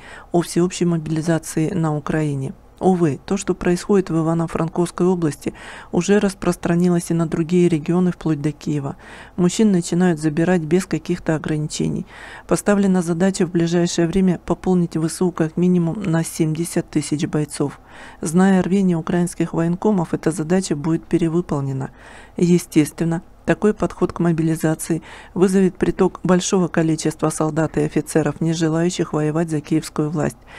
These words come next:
Те, кто этого хотел, уже давно на Л Б С или около. К этому необходимо быть готовыми.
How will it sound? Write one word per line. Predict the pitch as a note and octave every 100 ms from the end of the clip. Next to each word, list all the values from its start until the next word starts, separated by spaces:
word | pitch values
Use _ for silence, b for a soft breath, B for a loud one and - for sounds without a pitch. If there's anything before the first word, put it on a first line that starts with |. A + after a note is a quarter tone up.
| B B -
Те, | -
кто | F#3+ - F3+
этого | - E3+ E3+ E3+
хотел, | - F3 G#3+ G3+ -
уже | E3+ E3+
давно | F3 E3+ G3
на | F#3 D#3+
Л | D#3+
Б | E3 E3+
С | -
или | D#3+
около. | D#3+ D3 - C#3+ F#3 B B B -
К |
этому | G3 G3 F#3+
необходимо | F#3 F3 - E3+ F#3+
быть | D#3 D3+
готовыми. | C#3+ D#3+ D#3 D3 C#3+ C#3